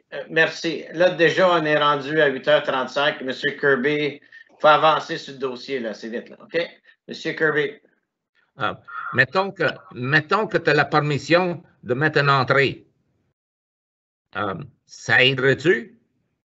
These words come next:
Speaker 2: Jusqu'à temps qu'on, on, on change le, le,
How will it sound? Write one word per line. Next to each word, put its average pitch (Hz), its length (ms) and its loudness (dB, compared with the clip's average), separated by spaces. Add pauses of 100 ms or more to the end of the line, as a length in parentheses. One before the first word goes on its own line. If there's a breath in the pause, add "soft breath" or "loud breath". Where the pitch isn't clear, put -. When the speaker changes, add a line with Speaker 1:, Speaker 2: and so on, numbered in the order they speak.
(1300)
Speaker 2:
Jusqu'à 135 420 2
temps 165 240 4
qu'on, 135 180 -2
on, 113 520 -4
on 104 40 -6
change 143 400 -2
le, 123 220 4
le, 110 280 2